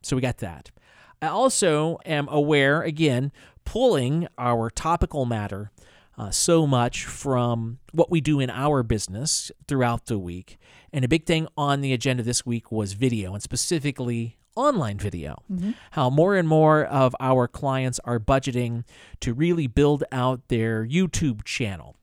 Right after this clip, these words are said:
Speaker 1: and then use that as a leverage, uh, for social media and then also for search engine optimization. So I think we should tackle that a little bit today.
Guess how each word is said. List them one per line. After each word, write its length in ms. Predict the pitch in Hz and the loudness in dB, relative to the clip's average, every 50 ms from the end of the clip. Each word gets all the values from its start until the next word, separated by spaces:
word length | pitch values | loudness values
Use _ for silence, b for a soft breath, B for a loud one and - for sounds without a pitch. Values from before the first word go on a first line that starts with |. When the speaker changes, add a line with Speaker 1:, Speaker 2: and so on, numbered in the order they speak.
| _ _ _ _ - | _ _ _ _ -8
Speaker 1:
and 300 | 135 127 127 135 131 123 | -6 -4 -2 -4 -2 -2
then 240 | 151 143 139 139 139 | -4 -4 -4 -4 -4
use 360 | 139 151 156 156 147 120 - | -2 0 0 0 0 0 0
that 280 | - 135 127 127 131 - _ | 0 0 0 0 -2 -4 _
as 300 | - 131 127 131 123 - - - | -6 -4 -2 -2 -4 -6 -6 -4
a 220 | 131 120 117 120 | -4 -2 -2 -2
leverage, 920 | 120 131 143 147 160 151 143 139 131 127 127 143 147 151 - - - b b b b b b b b b - | -2 0 0 2 2 2 0 0 2 4 4 4 2 -2 -6 -10 -12 b b b b b b b b b -10
uh, 80 | 107 107 | -8 -6
for 120 | - - | -6 -2
social 300 | - - 135 - - 110 | 0 0 0 0 0 -2
media 420 | 120 139 143 147 156 160 156 156 - | 0 0 -2 -2 -2 -2 -4 -4 -4
and 100 | - 139 | -4 -4
then 80 | 143 160 | -4 -4
also 240 | 196 226 - 208 165 | -4 -4 -4 -4 -4
for 100 | 156 131 | -6 -6
search 300 | - - 151 - - - | -4 -4 -4 -4 -4 -4
engine 380 | - 139 135 135 117 120 120 120 - - | -2 0 0 2 2 0 0 -2 -2 -2
optimization. 920 | 113 113 - - - 110 104 101 95 98 101 95 90 - - - - 78 | 0 -2 0 0 -2 -2 -2 -2 -2 -4 -4 -6 -8 -10 -14 -16 -12 -8
So 340 | - - - 127 123 120 127 - | -6 -2 2 4 4 4 2 0
I 80 | - 123 | -2 -4
think 220 | - 170 165 - | -2 -2 -2 -2
we 80 | 156 135 | -2 -2
should 420 | - - - 135 123 117 117 113 B B B B B B B B - | -2 -2 0 0 0 0 -2 -6 B B B B B B B B 0
tackle 380 | - 151 156 - - 143 135 | 2 2 2 2 2 0 2
that 420 | 117 117 139 135 135 135 135 135 - - | 2 4 4 4 4 4 2 0 -2 -4
a 80 | 131 | -2
little 260 | 127 135 139 135 131 | -2 0 0 0 0
bit 300 | 120 113 135 131 - - | 2 2 0 0 0 -4
today. 480 | - - 113 107 123 120 120 151 185 B | -10 -12 -8 -4 -2 -2 0 -2 -4 B